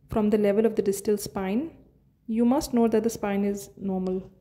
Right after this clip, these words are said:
Here is another image of so-, sacrococcygeal teratoma. It, uh, is indicated by the large arrow, and you can see it is extending caudally from the level of the distal spine.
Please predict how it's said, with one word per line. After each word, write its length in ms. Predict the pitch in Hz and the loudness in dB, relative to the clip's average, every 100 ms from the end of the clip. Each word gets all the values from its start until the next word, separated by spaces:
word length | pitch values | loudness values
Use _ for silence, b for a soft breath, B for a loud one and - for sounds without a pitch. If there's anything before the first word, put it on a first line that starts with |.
| _ _ _ | _ _ _
Here 240 | 269 254 285 | 0 2 2
is 160 | 262 | 2
another 300 | 247 220 233 | 2 4 2
image 340 | 220 208 220 220 | 2 2 2 0
of 100 | 220 | 0
so-, 300 | 220 208 - | 0 0 -2
sacrococcygeal 960 | - 202 202 226 202 - 208 214 202 | -2 -2 0 0 0 -4 -4 0 0
teratoma. 560 | 196 190 196 190 208 302 - B B B B | 0 0 0 -2 -2 -4 -10 B B B B
It, 480 | - 208 202 - - | -2 2 2 -2 0
uh, 260 | 208 202 - | 2 2 2
is 180 | 208 - | 0 2
indicated 540 | 202 202 202 208 220 | 0 2 2 2 0
by 160 | 208 202 | 0 2
the 80 | |
large 320 | 196 190 202 208 | 2 2 2 2
arrow, 340 | 202 220 302 - - - - - | 2 2 0 -6 -20 -20 -20 -16
and 260 | 226 202 208 | -8 -4 0
you 80 | 208 | 0
can 200 | 208 208 | -2 -4
see 260 | - 226 | -2 0
it 140 | 208 202 | 0 0
is 120 | 196 | -2
extending 460 | 208 - 202 202 220 | -2 -2 0 2 2
caudally 460 | 202 190 196 214 | 2 2 4 0
from 260 | 226 196 190 | 0 -2 0
the 80 | 185 | 0
level 240 | 185 190 | 0 0
of 120 | 196 | 0
the 80 | 202 | 0
distal 360 | 202 196 208 208 | -2 -2 -4 -4
spine. 460 | - 185 180 185 | -6 -8 -8 -10